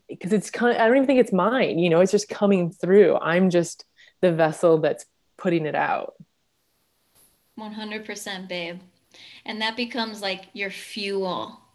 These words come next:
Speaker 2: And that's why
Speaker 1: Yes.
Speaker 2: anytime we forget about those practices or those rituals, or, like, we stop doing it, that's when we start feeling like crap.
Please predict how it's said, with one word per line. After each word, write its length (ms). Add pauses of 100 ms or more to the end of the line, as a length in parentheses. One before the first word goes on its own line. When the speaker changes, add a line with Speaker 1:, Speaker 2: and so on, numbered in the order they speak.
(1800)
Speaker 2:
And 140
that's 180
why 200
Speaker 1:
Yes. 120
Speaker 2:
anytime 600
we 100
forget 500
about 600 (840)
those 220
practices 880
or 80
those 260
rituals, 720
or, 120
like, 440 (380)
we 120
stop 440 (260)
doing 440
it, 160
that's 240
when 160
we 80
start 280
feeling 380
like 220
crap. 420